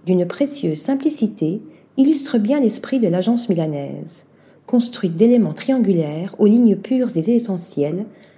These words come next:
elles ont été honorées l'année dernière par un Archiproduct Design Award. Autre point d'orgue de la carrière des deux designers,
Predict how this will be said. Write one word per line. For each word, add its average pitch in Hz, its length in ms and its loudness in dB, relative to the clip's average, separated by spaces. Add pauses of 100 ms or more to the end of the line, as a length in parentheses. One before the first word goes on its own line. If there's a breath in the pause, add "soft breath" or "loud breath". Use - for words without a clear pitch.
(140 loud breath)
elles 214 180 2
ont 175 60 2
été 240 400 -2
honorées 220 440 4
l'année 226 220 2
dernière 170 680 -4 (380 soft breath)
par 170 180 -2
un 170 140 2
Archiproduct 240 800 -2
Design 262 460 2
Award. 147 580 -4 (840 soft breath)
Autre 170 260 -2
point 165 260 -2
d'orgue 220 360 2
de 170 60 2
la 165 120 -2
carrière 208 440 0
des 165 100 -2
deux 170 100 2
designers, 156 640 -4